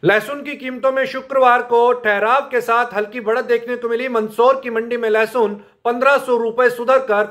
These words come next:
फिर से सोलह हजार रुपए के ऊपर कारोबार करता नजर आया। मार्केट टाइम्स टीवी की रिसर्च रिपोर्ट के मुताबिक तेजी का माहौल ज्यादा लंबे समय के लिए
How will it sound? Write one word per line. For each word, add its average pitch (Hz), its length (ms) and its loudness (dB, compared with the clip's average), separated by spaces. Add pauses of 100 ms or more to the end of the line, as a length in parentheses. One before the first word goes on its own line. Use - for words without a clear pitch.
फिर 254 120 -4
से 196 500 0
सोलह 254 300 4
हजार 233 420 2
रुपए 240 320 0
के 240 140 -4
ऊपर 220 320 0
कारोबार 220 380 0
करता 220 260 -2
नजर 208 240 -2
आया। 214 420 0 (360)
मार्केट 220 440 0
टाइम्स 240 380 0
टीवी 247 240 -6
की 220 120 -2
रिसर्च 220 380 0
रिपोर्ट 240 400 2
के 226 60 4
मुताबिक 220 560 0 (200)
तेजी 226 300 4
का 233 160 -2
माहौल 214 480 2
ज्यादा 226 400 2
लंबे 226 380 2
समय 220 260 -2
के 208 140 -4
लिए 202 420 -4